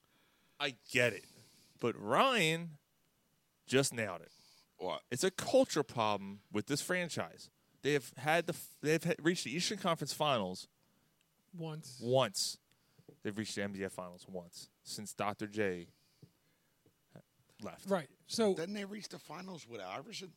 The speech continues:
Speaker 3: Yes,
Speaker 1: Yes,
Speaker 3: that was the one
Speaker 1: that's
Speaker 3: time.
Speaker 1: the one time.
Speaker 2: It's been that fucking long?
Speaker 1: Twenty, twenty-one years.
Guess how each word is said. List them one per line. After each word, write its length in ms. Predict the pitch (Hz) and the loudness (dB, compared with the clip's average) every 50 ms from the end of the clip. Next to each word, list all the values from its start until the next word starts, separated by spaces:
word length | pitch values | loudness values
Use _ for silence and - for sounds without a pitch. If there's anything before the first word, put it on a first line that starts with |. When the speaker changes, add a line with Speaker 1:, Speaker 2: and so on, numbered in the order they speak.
| _ - | _ 2
Speaker 3:
Yes, 140 | 185 226 226 | 4 4 6
Speaker 1:
Yes, 140 | 160 - | 6 6
Speaker 3:
that 120 | - 202 190 | 6 6 6
was 100 | 185 160 | 6 6
the 80 | 180 | 6
one 60 | 180 175 | 6 6
Speaker 1:
that's 160 | 175 175 165 | 6 4 4
Speaker 3:
time. 120 | 202 202 | 2 4
Speaker 1:
the 60 | 117 | 4
one 140 | 117 120 113 | 4 4 2
time. 280 | 107 110 110 98 87 87 - _ _ _ _ _ _ _ _ _ _ _ _ _ _ _ _ _ _ - 151 | 2 0 0 0 -2 -4 -10 _ _ _ _ _ _ _ _ _ _ _ _ _ _ _ _ _ _ -14 -14
Speaker 2:
It's 160 | 156 151 - - | -12 -14 -14 -8
been 260 | - - 117 110 120 | -4 -4 -2 -2 -2
that 240 | 143 165 196 196 - | -2 -2 -2 -2 -4
fucking 400 | - - 165 170 - 165 151 127 | -4 -6 -6 -4 -4 -4 -4 -4
long? 280 | 110 104 113 135 165 269 | -4 -6 -8 -8 -6 -6
Speaker 1:
Twenty, 480 | 233 175 120 123 131 139 151 151 156 143 131 - _ _ _ _ _ _ _ _ _ _ - | -2 0 0 0 0 -2 -2 -4 -6 -8 -10 -16 _ _ _ _ _ _ _ _ _ _ -10
twenty-one 680 | - 139 123 127 131 143 139 131 127 127 131 131 131 | -6 -6 -4 -4 -2 -4 -4 -4 -2 -2 -2 -2 -2
years. 420 | 131 127 113 101 90 90 - - | -4 -4 -4 -4 -4 -6 -10 -14